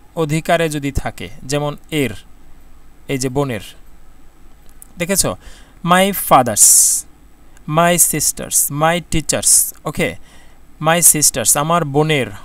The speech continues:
হবি হচ্ছে, শখ হচ্ছে ড্রয়িং করা, পেইন্টিং করা, আঁকা। তাহলে আমার বোনের, এই যে বসনারু দিয়ে ব-, আমরা যে কথাগুলি বলি, সেই ক্ষেত্রে এই শব্দ, এটা হচ্ছে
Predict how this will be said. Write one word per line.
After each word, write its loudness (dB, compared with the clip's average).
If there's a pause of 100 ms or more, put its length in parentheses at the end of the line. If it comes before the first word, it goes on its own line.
হবি 2
হচ্ছে, 0
শখ 0
হচ্ছে 0 (520)
ড্রয়িং 0
করা, -8 (380)
পেইন্টিং -2
করা, -10 (200)
আঁকা। -2 (800)
তাহলে 2
আমার 2
বোনের, 4 (340)
এই -6
যে 0
বসনারু 0
দিয়ে 0
ব-, 0
আমরা -2
যে -4
কথাগুলি -4
বলি, -8
সেই -6
ক্ষেত্রে -8
এই -6
শব্দ, -6
এটা -6
হচ্ছে -2